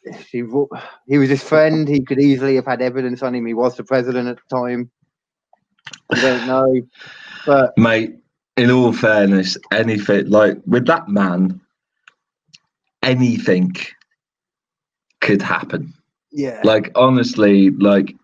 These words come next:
Speaker 2: if, if, if, if Trump turned around and was like, "Oh, by the way, I'm actually an alien," right? I, I would not be surprised at this point. Like,
Speaker 1: Oh,
Speaker 2: honestly.
Speaker 1: he should be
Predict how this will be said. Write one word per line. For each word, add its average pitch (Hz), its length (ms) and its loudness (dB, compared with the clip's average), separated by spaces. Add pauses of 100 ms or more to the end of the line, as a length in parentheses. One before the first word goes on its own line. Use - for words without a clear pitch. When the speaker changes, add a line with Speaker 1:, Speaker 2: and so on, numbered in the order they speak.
Speaker 2:
if, 131 180 -2 (100)
if, 139 160 -2 (580)
if, - 240 -4 (1120)
if 196 240 2
Trump - 440 0 (160)
turned 127 380 2
around 98 380 0
and 98 100 4
was 98 180 2
like, 101 240 4
"Oh, - 140 2
by 98 140 2
the 101 100 4
way, 98 140 4
I'm 92 120 2
actually 98 280 0
an 95 100 4
alien," 92 500 -2 (460)
right? 95 280 2 (200)
I, 95 80 2 (160)
I 110 120 2
would 120 240 0
not 110 200 0
be 98 160 4
surprised 92 640 0 (180)
at 82 140 0
this 90 180 0
point. - 340 -2 (500)
Like, 98 180 4
Speaker 1:
Oh, 107 140 4
Speaker 2:
honestly. 98 580 2
Speaker 1:
he 92 60 -8
should - 160 -8
be 120 100 -16